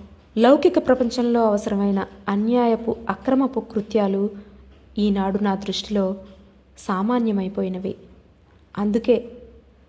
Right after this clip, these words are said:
సుందర్రావు లాంటి వాళ్ళకెంతమందికో ఎన్నో సహాయాలు చేశాను. అవన్నీ నన్నేమీ బాధపెట్టలేదు. కానీ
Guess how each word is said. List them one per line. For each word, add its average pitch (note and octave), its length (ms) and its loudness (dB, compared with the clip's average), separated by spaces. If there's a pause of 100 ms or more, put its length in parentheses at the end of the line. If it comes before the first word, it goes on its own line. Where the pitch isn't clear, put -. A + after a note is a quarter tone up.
(120)
సుందర్రావు C#4 640 8
లాంటి A#3+ 260 4
వాళ్ళకెంతమందికో A3 1040 4
ఎన్నో G3+ 460 2
సహాయాలు G3+ 600 0
చేశాను. G3 360 -6 (1120)
అవన్నీ C4 400 4
నన్నేమీ C4+ 460 4
బాధపెట్టలేదు. G#3 800 -2 (1500)
కానీ G#3+ 340 2